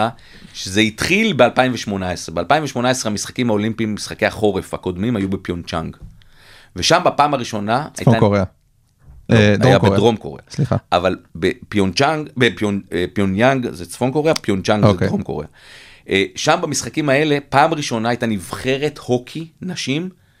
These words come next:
Speaker 1: של הצפון והדרום ביחד. שם זה התחיל, בספורט.
Speaker 2: נבחרת שמורכבת מש-,
Speaker 1: מ-, כן.
Speaker 2: שחקנים כאלה ושחקנים כאלה?
Speaker 1: שחקניות.
Speaker 2: שחקניות, סליחה.
Speaker 1: צפון ודרום קוריאה.
Speaker 2: יואו.
Speaker 1: זה אומר שיום אחד שהחומה תיפול, תזכור איפה זה התחילה.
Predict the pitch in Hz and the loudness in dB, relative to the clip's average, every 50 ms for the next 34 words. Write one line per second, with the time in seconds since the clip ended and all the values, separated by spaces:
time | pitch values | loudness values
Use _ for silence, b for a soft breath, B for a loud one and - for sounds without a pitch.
0 | _ _ _ - - 90 90 - 98 92 - 113 107 95 92 92 90 87 87 85 | _ _ _ -6 -6 -6 -4 -6 -6 -6 -6 -4 -4 -2 -2 -4 -4 -6 -8 -10
1 | 87 80 - - - - - _ _ _ _ _ _ _ _ _ _ _ _ _ | -10 -12 -12 -14 -20 -20 -20 _ _ _ _ _ _ _ _ _ _ _ _ _
2 | _ _ _ _ - - - 127 139 147 143 131 - - - 120 87 - - _ | _ _ _ _ -8 -2 0 2 2 2 0 -4 -4 -4 -8 -8 -10 -10 -14 _
3 | _ - - - 117 - 110 98 - 127 135 147 - - 120 110 107 101 101 - | _ -2 2 4 4 4 4 4 4 4 4 4 2 4 4 4 4 2 0 0
4 | - 131 120 123 123 139 139 - - 120 113 110 120 131 135 - - _ _ - | 2 2 4 4 4 2 0 2 4 6 6 6 4 2 0 -2 -6 _ _ -18
5 | - - - - 143 151 180 196 196 - 107 - 123 120 120 113 131 120 123 120 | -18 -10 -2 2 4 4 4 4 4 2 2 4 4 2 4 4 4 4 2 2
6 | 123 - 120 110 110 - 113 123 143 185 214 - - - 120 107 110 104 - - | 2 2 2 2 2 4 4 2 2 2 0 -4 -4 -2 0 0 0 -2 -4 -6
7 | - - _ - - - - - - 110 110 104 - - - 92 - 101 95 - | -12 -20 _ -4 -2 0 2 2 4 4 4 4 2 0 -2 -2 0 0 -2 -2
8 | - - - - 147 170 170 131 - - - 113 - - 104 92 90 - - 101 | -8 -10 -4 0 0 0 0 0 -2 -2 -2 -2 -2 -4 -4 -2 0 2 4 6
9 | 98 101 107 127 123 101 - b b b b b b b b b b 101 95 95 | 6 6 6 4 4 2 -2 b b b b b b b b b b -8 0 4
10 | 123 120 123 127 131 175 220 233 220 202 196 202 196 - - - - - 131 120 | 4 6 6 6 4 6 6 6 6 6 4 2 0 -4 -8 -10 -6 -4 -2 2
11 | 123 160 196 202 185 185 185 175 - 160 - - - 131 139 160 165 - 131 127 | 2 2 2 2 2 0 0 0 0 0 0 0 0 2 2 2 2 0 -4 0
12 | 185 196 202 160 123 120 - - 147 147 - 139 131 107 113 110 - - 117 110 | 2 2 2 2 0 -4 0 2 2 4 2 2 0 -2 -2 -2 -2 -4 -4 -4
13 | 95 82 | -4 -6